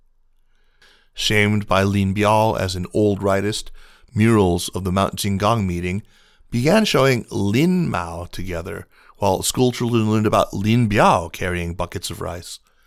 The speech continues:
Lin had been named Mao's successor, after all, so a hero's history was required? Zhu took it stoically, telling a family member,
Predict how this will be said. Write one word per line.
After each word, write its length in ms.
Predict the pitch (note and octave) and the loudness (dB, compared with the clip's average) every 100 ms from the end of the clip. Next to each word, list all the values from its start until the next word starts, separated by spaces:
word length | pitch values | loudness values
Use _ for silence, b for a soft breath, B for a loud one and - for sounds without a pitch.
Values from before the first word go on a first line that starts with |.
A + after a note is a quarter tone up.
| _ _ _ _ _ _ _ | _ _ _ _ _ _ _
Lin 460 | - A#2 C#3+ F2+ F#2+ | 0 2 2 0 -2
had 240 | G2+ G2 | -2 0
been 200 | G2+ G2 | 0 0
named 360 | G2 G2+ G#2 F#2+ | 2 2 0 0
Mao's 280 | G2 F#2+ G2+ | 2 2 0
successor, 520 | - A#2 D3+ - F2+ | -2 -2 -2 -4 -6
after 260 | F2+ - | -6 -2
all, 220 | F#2 F#2 B B | -2 -2 B B
so 720 | - - G2 F#2 F2 E2+ F#2 - | -8 -2 0 0 -2 -4 -8 -10
a 80 | - | -10
hero's 500 | - G2 G#2 A2 G#2+ | -6 -2 2 2 0
history 520 | - G2+ - C#3 C#3 | -4 -6 -4 -4 -2
was 200 | B2+ F#2+ | -2 -4
required? 540 | G2 F2+ G2 G#2+ D3 D#3+ - _ _ _ _ _ _ _ _ | -6 -6 -2 0 -2 -4 -14 _ _ _ _ _ _ _ _
Zhu 360 | - D3 F3 F3+ | -2 2 4 2
took 180 | - C3+ | 0 0
it 120 | C3 | 0
stoically, 640 | - - F#2 E2+ - E2+ - b b | -2 -2 -2 -2 -8 -14 -14 b b
telling 320 | - A2 G#2+ G#2+ | -4 2 2 2
a 60 | |
family 340 | G2+ G2+ G#2+ G#2 | 0 0 2 0
member, 460 | F#2+ G2 G2+ G2+ | 0 0 -2 -4